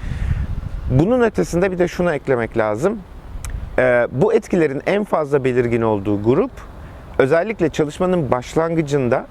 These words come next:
omega üç düzeyleri ve D vitamini düşük olanlar. Dolayısıyla bu çalışma evet bize aslında biraz hani şunu net olarak gösteriyor. Eğer bu omega üç düzeylerini ve D vitamini düzeylerini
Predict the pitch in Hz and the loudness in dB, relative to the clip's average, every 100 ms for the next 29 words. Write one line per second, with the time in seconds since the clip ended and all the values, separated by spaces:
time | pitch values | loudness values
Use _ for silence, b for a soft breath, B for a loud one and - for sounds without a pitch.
0 | - 151 185 170 - 190 - 147 131 123 | -2 0 2 0 0 -2 -2 -2 2 2
1 | 135 180 165 160 160 139 156 185 156 120 | 2 2 2 2 0 0 0 2 0 -2
2 | 143 117 98 87 92 - - B B B | 0 0 0 0 -4 -10 -14 B B B
3 | B B B - - - 151 170 208 - | B B B -12 -12 0 2 4 2 2
4 | 220 208 208 208 170 - 208 - 170 175 | 2 2 0 0 0 0 0 2 2 0
5 | - 139 156 156 - 135 - 160 151 147 | -2 0 2 2 0 -2 -2 -2 2 2
6 | 151 151 - 135 135 - - 147 151 143 | 2 0 0 0 2 0 0 0 0 0
7 | 135 123 123 123 117 - 113 110 170 - | 2 2 2 0 0 2 2 2 0 -2
8 | B B B B - 151 170 175 175 - | B B B B -2 0 2 0 -4 -4
9 | 147 175 - - 135 175 165 151 156 - | 2 2 2 0 0 2 2 2 0 -2
10 | 143 139 135 123 117 120 107 110 151 160 | 0 2 2 2 2 2 2 2 2 0
11 | 151 147 139 135 120 131 117 117 117 117 | 0 0 0 -2 0 0 2 2 2 0